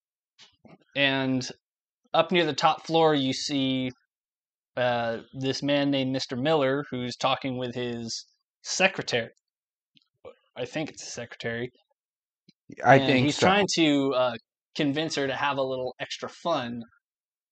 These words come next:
Speaker 1: uh, with him, but, uh, she's just resisting.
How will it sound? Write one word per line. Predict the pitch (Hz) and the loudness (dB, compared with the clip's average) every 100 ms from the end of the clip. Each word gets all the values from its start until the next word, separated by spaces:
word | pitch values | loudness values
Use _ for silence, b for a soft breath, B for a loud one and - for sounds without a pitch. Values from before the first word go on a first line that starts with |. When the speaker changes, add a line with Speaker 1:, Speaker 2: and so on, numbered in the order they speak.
| _ | _
Speaker 1:
uh, | 127 120 120 | -2 0 0
with | 120 | 0
him, | 120 123 123 139 - - _ _ _ _ - | 0 0 -2 -4 -8 -16 _ _ _ _ -4
but, | 127 123 120 - | 0 0 0 0
uh, | 120 | -2
she's | 113 165 151 139 127 117 - - | -2 -2 0 0 -2 -6 -14 -12
just | 117 - | -10 -8
resisting. | 120 117 139 - 139 135 135 | -8 -4 -4 -2 -2 0 -2